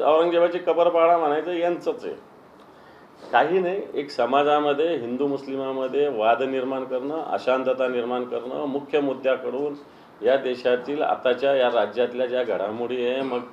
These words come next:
शेतकऱ्यांचा प्रश्न असेल, महिलांचा प्रश्न असेल, बेरोजगारचा प्रश्न आहे, याच्याकडून दुर्लक्ष हटविणं. या राज्याची आर्थिक स्थिती आठ लाख, नऊ लाख कोटीचं कर्ज या राज्याच्या डोक्यावर, याच्यापासून दुर्लक्ष करणं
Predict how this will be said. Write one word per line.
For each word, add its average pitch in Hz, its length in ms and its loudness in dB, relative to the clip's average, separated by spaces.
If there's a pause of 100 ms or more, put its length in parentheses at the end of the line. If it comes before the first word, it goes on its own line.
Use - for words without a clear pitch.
(140)
शेतकऱ्यांचा 127 560 0
प्रश्न 123 340 -4
असेल, 139 360 -4
महिलांचा 123 540 0
प्रश्न 127 340 -4
असेल, 131 420 -8 (500)
बेरोजगारचा 127 540 4
प्रश्न 127 280 -2
आहे, 160 120 -2
याच्याकडून 131 380 -4
दुर्लक्ष 170 400 -2
हटविणं. 95 500 -6 (1120)
या 120 120 2
राज्याची 123 400 0
आर्थिक 120 360 2
स्थिती 131 280 -6
आठ 113 260 2
लाख, 131 180 2
नऊ 123 180 -4
लाख 131 200 2
कोटीचं 123 500 -8
कर्ज 113 260 -2
या 123 100 2
राज्याच्या 117 420 -2
डोक्यावर, 139 240 -4
याच्यापासून 135 480 -4
दुर्लक्ष 165 400 -2
करणं 110 400 -2